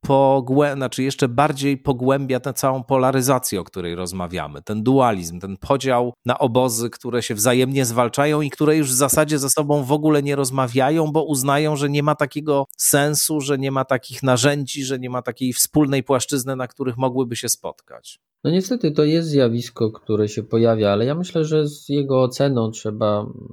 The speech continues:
Speaker 2: że tak powiem, bardzo ostrożnie. Dlatego, że, no, wydaje się, że z jednej strony, y, y, wykluczanie oczywiście, y, y, wydaje się, po prostu tak jest, wykluczanie ze sporu drugiej strony,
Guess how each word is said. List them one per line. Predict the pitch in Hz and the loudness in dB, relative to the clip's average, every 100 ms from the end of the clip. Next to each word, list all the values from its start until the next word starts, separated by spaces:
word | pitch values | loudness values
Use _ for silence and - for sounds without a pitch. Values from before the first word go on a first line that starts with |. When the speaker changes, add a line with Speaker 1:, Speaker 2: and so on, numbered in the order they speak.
| - | -14
Speaker 2:
że | 110 | -6
tak | 113 113 | -6 -2
powiem, | 117 113 110 | 0 0 0
bardzo | 123 120 117 | 2 2 2
ostrożnie. | 113 - 123 107 92 82 - - - | 0 2 2 2 -2 -8 -12 -6 -2
Dlatego, | 117 160 160 143 | 0 2 2 2
że, | 139 135 127 117 - | 2 4 2 0 -8
no, | 113 110 120 117 113 | -4 0 2 0 0
wydaje | 123 131 165 180 | 0 2 2 2
się, | 175 139 | 0 0
że | 139 135 | 2 2
z | 127 | 2
jednej | 143 156 147 | 0 0 -2
strony, | 143 131 127 127 123 120 - - | 0 0 0 2 0 -2 -6 -4
y, | |
y, | 101 101 - 101 98 101 - - | -2 0 -2 -2 -2 -4 -10 -16
wykluczanie | - 104 123 135 127 120 139 147 117 98 | -8 -4 0 2 2 2 2 4 4 2
oczywiście, | 95 - 98 90 - - 95 104 - | 0 -6 -14 -14 -12 -4 -4 -4 -6
y, | |
y, | 104 - 98 92 _ - | -6 -4 -6 -10 _ -14
wydaje | 95 92 98 87 | -6 2 2 2
się, | 78 - | -2 -10
po | 104 | -8
prostu | 117 113 - | -4 -4 -4
tak | 110 - | -6 0
jest, | 139 113 | 0 0
wykluczanie | 113 - 120 123 127 127 107 107 | -2 0 0 2 0 2 0 -2
ze | 110 113 | 0 -2
sporu | - 131 135 123 107 101 | 0 2 4 4 2 0
drugiej | 107 120 120 110 | -2 0 0 0
strony, | - 120 123 110 95 92 | -2 2 2 2 0 -2